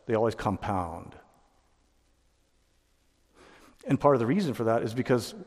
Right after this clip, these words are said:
we're not on opposite teams, you see. We are on the same team. I don't know if you've ever,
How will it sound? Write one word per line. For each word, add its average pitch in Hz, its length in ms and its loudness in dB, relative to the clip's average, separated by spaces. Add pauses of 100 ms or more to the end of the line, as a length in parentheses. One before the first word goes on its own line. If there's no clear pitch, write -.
(180)
we're 131 100 4
not 127 180 2
on 120 120 4
opposite 113 440 -4
teams, 87 460 -6
you 85 60 -14
see. 90 300 -10
We 107 160 -4
are 104 60 0
on 104 80 0
the 95 60 -4
same 110 380 -2
team. 85 460 -10 (2250)
I 110 40 2
don't 120 100 4
know 117 60 6
if 104 80 -4
you've 110 140 -2
ever, 104 180 0